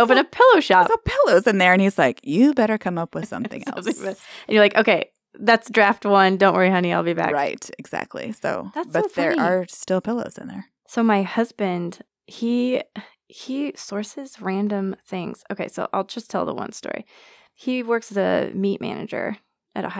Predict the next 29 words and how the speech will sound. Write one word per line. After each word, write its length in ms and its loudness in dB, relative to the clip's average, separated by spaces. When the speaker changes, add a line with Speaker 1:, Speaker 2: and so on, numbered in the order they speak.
Speaker 1:
Hy-Vee, 400 -10
and, 480 -4
um, 320 -2
and 100 2
they 60 4
get 140 -6
these 200 -6
fabulous 1200 -2
boxes 840 -6
in. 320 -8
And 180 2
when 140 2
we 120 4
were 160 2
moving, 720 2
they 120 0
have 120 0
handles, 920 2
they're 140 -4
sturdy, 720 -2
they're, 140 0
like, 180 0
the 100 -6
perfect 640 -6
size, 600 -4
and, 320 2
um, 280 2
and 120 0
they, 140 -2